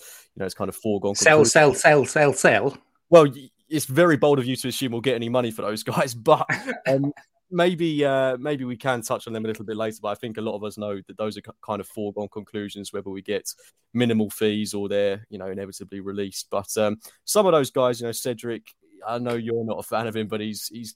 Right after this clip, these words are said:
Speaker 1: done an okay service for Arsenal. But Runarsson, Marie, players who really were never at Arsenal level,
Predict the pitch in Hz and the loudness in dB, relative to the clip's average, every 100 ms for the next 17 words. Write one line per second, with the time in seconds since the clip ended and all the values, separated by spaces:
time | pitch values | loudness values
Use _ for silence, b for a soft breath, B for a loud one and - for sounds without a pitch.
0 | - 117 113 110 113 110 - 107 107 - | -8 -6 -6 -6 -6 -6 -6 -6 -4 -6
1 | 107 104 98 - 104 104 - 107 101 101 | -8 -8 -10 -8 -4 -4 -6 -12 -6 -6
2 | 98 107 104 104 - 101 98 104 104 107 | -4 -4 -4 -6 -6 -6 -6 -4 -2 -2
3 | 104 101 B B B B _ _ _ - | -2 -6 B B B B _ _ _ -6
4 | 110 104 - 104 104 101 104 104 101 101 | -4 -4 -6 -14 -8 -6 -4 -4 -4 -6
5 | 101 _ _ _ - 95 - 113 107 107 | -8 _ _ _ -12 -12 -12 -6 -2 -2
6 | 101 101 - 101 92 104 98 - 101 95 | -2 -4 -4 -6 -6 -4 -4 -6 -10 -10
7 | 101 95 95 95 | -8 -8 -8 -12